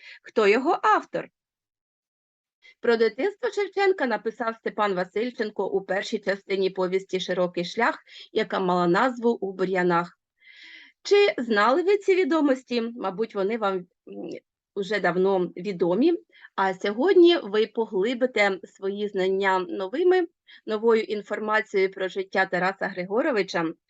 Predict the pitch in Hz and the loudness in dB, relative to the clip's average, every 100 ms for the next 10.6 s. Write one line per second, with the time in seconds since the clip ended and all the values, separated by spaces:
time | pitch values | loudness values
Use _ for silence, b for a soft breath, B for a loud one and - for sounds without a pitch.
0 | b b b - 370 494 269 254 220 277 | b b b 0 4 6 4 2 0 0
1 | 294 330 339 - - 381 381 247 330 _ | 2 2 2 -2 -4 -4 -2 -2 -2 _
2 | - 415 320 311 240 - 185 226 208 190 | -4 -4 -2 -6 -8 -6 -4 -4 -4 -8
3 | 185 190 - 196 - 202 180 185 190 196 | -6 -6 -4 -6 -4 0 2 2 0 -8
4 | 196 196 185 185 220 196 175 170 - _ | -4 -2 0 0 0 0 2 0 -4 _
5 | _ B B B - 466 523 - 240 226 | _ B B B 0 2 2 0 0 2
6 | 415 403 359 359 403 427 370 240 226 226 | 2 4 4 4 2 -2 0 0 -2 -4
7 | 240 240 240 220 220 208 - 220 - 196 | -4 -2 -4 -4 -8 -8 -4 -4 -4 -6
8 | 196 196 370 381 349 339 190 170 302 415 | -4 0 -2 -2 -6 -4 -8 -6 -2 -2
9 | 403 - 311 269 320 330 - 320 330 233 | -2 -4 -4 0 0 0 0 -2 0 -2
10 | 233 214 202 196 190 | -2 -4 -2 -4 -4